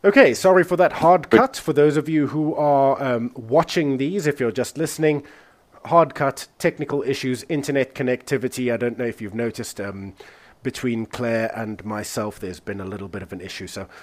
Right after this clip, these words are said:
just a little bit of a hard cut there, but really that does bring us to an end. We've covered more than we certainly intended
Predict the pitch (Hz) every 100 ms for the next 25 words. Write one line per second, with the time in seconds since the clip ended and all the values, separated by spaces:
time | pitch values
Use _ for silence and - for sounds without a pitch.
0 | - - _ - 113 131 143 156 151 135
1 | 120 147 127 156 143 156 175 160 - 143
2 | 202 262 214 190 - _ 165 226 202 117
3 | - _ 165 202 208 - 160 139 147 208
4 | 127 113 - 131 120 98 104 156 160 123
5 | 110 117 110 101 - - - - - -
6 | - 135 123 113 113 113 107 135 170 147